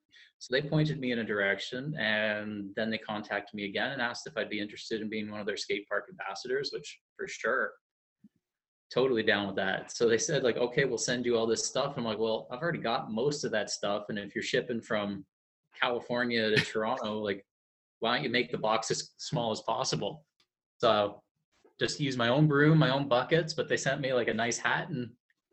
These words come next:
Speaker 1: can't wait to get back on parks.
Speaker 2: Yeah, no, that's awesome, man. I, I love how you, as you mentioned, they, you wanted them to see you on a skateboard, like, "Wow, okay, this guy actually cares about his, you know, his,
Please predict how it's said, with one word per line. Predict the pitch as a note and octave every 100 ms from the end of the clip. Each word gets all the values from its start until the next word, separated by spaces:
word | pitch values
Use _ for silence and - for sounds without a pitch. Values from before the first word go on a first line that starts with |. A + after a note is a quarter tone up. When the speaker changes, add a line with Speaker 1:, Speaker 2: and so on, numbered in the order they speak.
| - - _ _ _
Speaker 1:
can't | C3 A#2
wait | C3 C#3
to | A2+ G#2+ -
get | - B2+
back | A#2+ A#2+
on | A#2 G2+
parks. | B2 C3+ - - - _ _ - - -
Speaker 2:
Yeah, | C#3 G3 D4 G#3
no, | E3+ G3+
that's | D#4+
awesome, | G3+ F#3+ G3 D3+
man. | C#3+ D3+
I, | D#3 D3
I |
love | D#3 F#3+ G3
how | G3 F3
you, | D#3+ D#3+ C#3+ - _ _
as | C#3
you | C#3 C3
mentioned, | C#3+ D3 B2+ A#2+
they, | C3 - _
you | B2+ C#3
wanted | D3 E3 E3
them | C#3+ C#3+ B2+
to | A#2+
see | - - D#3+ D#3 C#3+
you | B2 A#2
on | A#2 A#2
a |
skateboard, | G#2+ - A#2 G#2+
like, | F#2+ F#2+
"Wow, | A#2 B2
okay, | B2 B2
this | A#2 A#2+
guy | - A#2 A#2
actually | G#2 G#2 -
cares | - D#3 D#3 D#3 B2+
about | A#2+ G#2+
his, | G#2 F#2+ - - - - _
you | G#2
know, | F2+
his, | G2+ G2 -